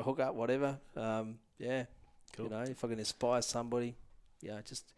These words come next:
Speaker 1: if you can save a life, that's how important it is.
Speaker 2: Exactly.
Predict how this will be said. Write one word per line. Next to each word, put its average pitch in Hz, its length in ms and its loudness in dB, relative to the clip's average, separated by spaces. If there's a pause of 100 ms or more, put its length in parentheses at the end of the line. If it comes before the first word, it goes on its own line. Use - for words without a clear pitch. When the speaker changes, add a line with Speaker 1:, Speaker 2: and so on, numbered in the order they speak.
(140)
Speaker 1:
if - 120 -10
you 135 60 -2
can 127 60 2
save 160 360 8
a - 20 6
life, 110 560 2 (320)
that's 131 220 4
how 123 380 8 (640)
important 107 500 -2
it 101 40 -4
is. 98 240 -6 (160)
Speaker 2:
Exactly. 101 560 -6